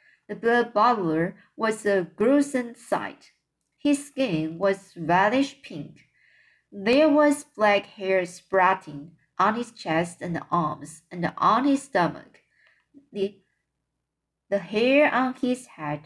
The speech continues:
was long and dark and tangled. His foul face was round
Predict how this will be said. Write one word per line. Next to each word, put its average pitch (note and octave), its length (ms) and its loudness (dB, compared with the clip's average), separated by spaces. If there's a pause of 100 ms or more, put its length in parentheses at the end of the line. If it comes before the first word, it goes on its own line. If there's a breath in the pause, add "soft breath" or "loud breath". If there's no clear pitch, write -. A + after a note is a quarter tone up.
(140)
was G3 340 -4
long F#3+ 320 0
and G3+ 240 -4
dark F3 380 2
and E3 260 -6
tangled. - 580 -10 (420)
His - 340 -16
foul C4+ 280 4
face A3+ 380 -2
was G#3 340 -2
round F3 360 0